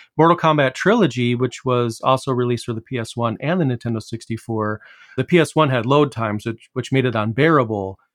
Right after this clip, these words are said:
But in all other ways, the P S one version was superior to the N-, Nintendo sixty-four 'cause that version was missing characters. And they, they just tried their best. But, you know, if,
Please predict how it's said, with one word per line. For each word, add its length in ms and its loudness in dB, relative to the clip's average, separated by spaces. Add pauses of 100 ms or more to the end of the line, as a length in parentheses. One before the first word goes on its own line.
(300)
But 300 4
in 220 0
all 240 6
other 220 4
ways, 500 2
the 80 -4
P 180 -2
S 160 -2
one 160 2
version 300 0
was 120 -4
superior 540 0
to 140 -8
the 60 -2
N-, 120 -2 (180)
Nintendo 380 -2
sixty-four 720 0
'cause 200 -6
that 200 0
version 300 -4
was 160 -8
missing 320 -8
characters. 680 -2 (540)
And 600 2
they, 160 4
they 140 4
just 240 0
tried 240 0
their 100 0
best. 440 0
But, 340 -4
you 120 -4
know, 340 -4
if, 140 -2